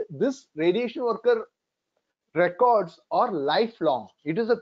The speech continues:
cumulative exposure for their life. So whenever they go from one organization to another organization, they have to disclose their personal monitoring film badge number and the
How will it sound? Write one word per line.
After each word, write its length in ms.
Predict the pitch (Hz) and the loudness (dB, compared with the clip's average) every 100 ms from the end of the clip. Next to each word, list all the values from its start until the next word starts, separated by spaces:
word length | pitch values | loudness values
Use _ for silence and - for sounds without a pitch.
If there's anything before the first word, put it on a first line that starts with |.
| - | -2
cumulative 520 | 175 214 240 233 262 | 0 4 2 2 0
exposure 580 | 202 - - 185 180 220 | 0 -2 -4 -4 -2 -2
for 180 | 214 170 | 0 0
their 140 | 143 | 0
life. 320 | 143 123 123 - _ _ _ | 0 -4 -6 -12 _ _ _
So 300 | - 247 254 | -2 4 4
whenever 500 | 151 151 196 240 285 220 | 4 0 0 4 2 4
they 120 | 214 | -2
go 300 | 165 220 233 | 2 2 2
from 220 | 240 214 | -2 -2
one 240 | 151 170 233 | 2 2 2
organization 720 | 202 185 202 202 220 185 190 | 0 0 -2 -8 -8 -8 -4
to 140 | 190 123 | -4 -2
another 260 | 131 175 233 | 0 2 2
organization, 840 | 165 147 160 151 131 - 165 208 _ _ _ | 2 0 -4 -6 -10 -12 -12 -14 _ _ _
they 120 | 131 | -2
have 440 | 180 151 170 226 226 | 0 0 2 0 0
to 120 | 269 | -4
disclose 680 | 170 170 170 - 214 220 156 | -2 -4 -4 2 4 4 2
their 240 | 156 160 - | 2 2 0
personal 380 | 156 156 214 226 | -2 -2 -4 -2
monitoring 580 | 170 175 175 185 202 190 | -2 -2 -4 -6 -8 -6
film 220 | 160 170 165 | -4 -2 0
badge 240 | 170 139 | 0 0
number 420 | 120 127 147 240 330 - _ _ | -6 -6 0 0 0 -8 _ _
and 260 | 151 208 240 | 0 2 4
the 120 | 269 | 2